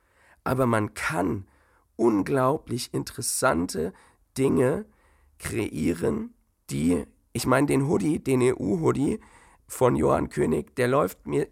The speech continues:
in Wiesbaden an der Schaufenster, am Schaufenster vorbei. Ja? Natürlich ist das dann auch ein gewisses Statement von „I'm in the know“. Aber das kann dann jeder.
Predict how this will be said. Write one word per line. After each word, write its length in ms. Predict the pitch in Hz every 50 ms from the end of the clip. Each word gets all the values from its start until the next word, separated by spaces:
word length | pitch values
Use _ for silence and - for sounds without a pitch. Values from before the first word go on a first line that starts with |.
| _ _ _ _
in 140 | - 117 123
Wiesbaden 760 | 147 202 214 - - - 123 120 123 117 123 131 160 190 196 - _ _ _ _ _ _ _
an 120 | - 123 127
der 100 | 135 135
Schaufenster, 720 | - 143 160 196 - - 151 127 110 - - - - -
am 160 | 113 120 120
Schaufenster 560 | - - - - 220 - 226 196 - - 113
vorbei. 380 | 117 - 110 110 - - - - - _ _ _ _ _ _ _ _ _ _ _
Ja? 260 | - - - 98 - - _ - _ _ - _ - _ _ -
Natürlich 520 | 113 - - - 104 - - 95 - -
ist 140 | 127 - -
das 140 | 135 131 -
dann 160 | - - -
auch 320 | - - 50 - - -
ein 160 | 127 143 147
gewisses 420 | 131 139 151 160 165 - 175 160 -
Statement 460 | - - 143 147 - - - 147 143
von 340 | - - 139 131 135 135 -
„I'm 240 | - - - 131 -
in 220 | - - 165 175
the 80 | 135 147
know“. 400 | 147 160 190 202 147 101 98 - _ _ _ _ _ _ _ _ _ _ _ _ _ _ _
Aber 120 | - - 160
das 180 | 165 147 -
kann 200 | - 180 180 185
dann 180 | 175 160 156 156
jeder. 520 | 147 143 160 180 220 220 180 143 117 -